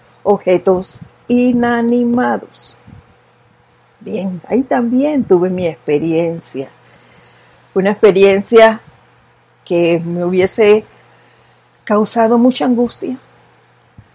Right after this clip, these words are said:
pero también me dio una gran enseñanza. Por eso se las traigo a ustedes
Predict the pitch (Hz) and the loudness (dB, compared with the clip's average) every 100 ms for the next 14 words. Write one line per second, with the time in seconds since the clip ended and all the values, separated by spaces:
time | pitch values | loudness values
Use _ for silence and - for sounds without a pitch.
0 | _ _ 170 170 185 175 190 208 202 214 | _ _ -6 -4 -4 -2 0 0 2 2
1 | 208 196 190 190 220 214 196 185 175 175 | 2 2 2 0 0 -2 -4 -2 -4 -4
2 | 202 220 _ _ _ - - _ _ - | -10 -12 _ _ _ -20 -20 _ _ -4
3 | 175 175 220 220 175 165 - 233 277 185 | -4 -2 -4 -2 -6 -4 -2 0 0 2
4 | 156 - - 156 147 151 | 0 -2 -4 -4 -2 -4